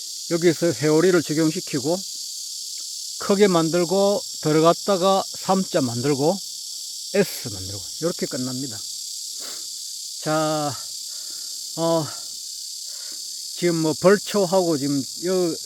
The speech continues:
이곳 지천도 벌초하고 막 그래서 좀 시끄럽습니다. 기계 소리도 막 나고 하죠. 아, 벌초는 다 하셨는가 모르겠어요. 자, 벌초 하시고 이렇게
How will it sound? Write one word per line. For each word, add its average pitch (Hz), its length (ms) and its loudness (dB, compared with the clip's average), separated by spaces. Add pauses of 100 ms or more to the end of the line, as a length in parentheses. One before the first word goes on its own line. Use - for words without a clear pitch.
(1000)
이곳 151 180 0
지천도 131 840 0 (640)
벌초하고 151 1040 -2
막 143 220 -6
그래서 147 340 -4
좀 131 80 -8
시끄럽습니다. 151 800 -6 (720)
기계 147 220 -2
소리도 139 240 -4
막 120 200 -4
나고 135 160 -2
하죠. 123 380 -6 (1200)
아, 131 400 -10 (600)
벌초는 175 380 2
다 135 160 -2
하셨는가 147 440 -2
모르겠어요. 110 520 -10 (800)
자, 117 300 -12
벌초 143 340 -4
하시고 131 800 -6
이렇게 143 200 -8